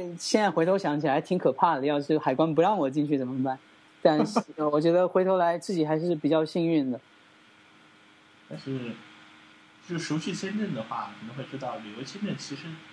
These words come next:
Speaker 2: 给你的这样一个，一个 buffer 其实是只有半年时间。
Speaker 1: 对。
Speaker 2: 你，
Speaker 1: 对。
Speaker 2: 你能够跟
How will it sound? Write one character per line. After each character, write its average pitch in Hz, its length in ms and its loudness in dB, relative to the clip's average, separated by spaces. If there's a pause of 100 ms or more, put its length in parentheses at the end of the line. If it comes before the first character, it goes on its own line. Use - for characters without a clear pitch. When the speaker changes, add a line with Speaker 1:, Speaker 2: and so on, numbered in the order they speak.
Speaker 2:
给 135 100 -4
你 165 80 -4
的 123 60 -6 (140)
这 135 60 -8
样 135 160 -6
一 123 200 -14
个， 113 260 -8 (420)
一 127 60 -12
个 110 260 -12 (400)
buffer 147 300 -4 (120)
其 139 160 -14
实 156 140 -8
是 151 240 -8 (400)
只 120 60 -10
有 123 80 -10 (140)
半 185 180 -8
年 117 200 -8
时 - 80 -16 (100)
间。 - 120 -20 (760)
Speaker 1:
对。 131 200 4 (400)
Speaker 2:
你， 147 220 -4
Speaker 1:
对。 135 120 4
Speaker 2:
你 123 80 -8
能 147 100 -4
够 185 160 -2
跟 180 200 -6